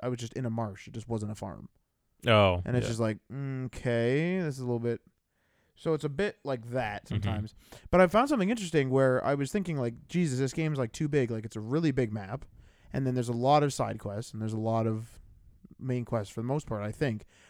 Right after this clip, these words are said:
Speaker 1: But I found out that you could just go after your targets. So I did this thing where I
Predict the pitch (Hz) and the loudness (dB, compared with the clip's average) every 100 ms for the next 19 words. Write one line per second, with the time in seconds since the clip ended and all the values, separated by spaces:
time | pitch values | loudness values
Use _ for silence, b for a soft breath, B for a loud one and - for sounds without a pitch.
0 | b 151 147 139 180 190 208 147 185 233 | b 4 6 6 4 4 4 4 2 0
1 | 185 131 131 156 151 131 - 123 160 151 | -2 2 6 8 6 2 -2 -2 0 0
2 | 117 107 - 165 117 - - - _ _ | 0 0 0 -2 -2 -10 -18 -20 _ _
3 | _ _ _ _ _ _ _ _ - 151 | _ _ _ _ _ _ _ _ 4 8
4 | 147 170 165 147 175 175 139 123 117 113 | 8 6 2 2 0 2 4 6 4 4
5 | 120 117 117 117 | 2 2 2 -2